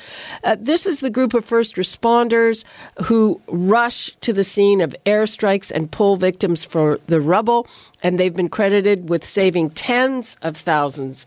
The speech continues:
of lives since they started in twenty thirteen. Uh, the rescue operation started late Saturday, and it was carried out actually at the request of the Canadian and American governments.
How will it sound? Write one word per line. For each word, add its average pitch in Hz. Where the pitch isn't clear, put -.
of 139
lives 175
since 180
they 156
started 196
in 165
twenty 190
thirteen. 214
Uh, 170
the 170
rescue 220
operation 185
started 180
late 170
Saturday, 208
and 190
it 180
was 214
carried 302
out 254
actually 220
at 185
the 196
request 220
of 185
the 190
Canadian 214
and 220
American 160
governments. 190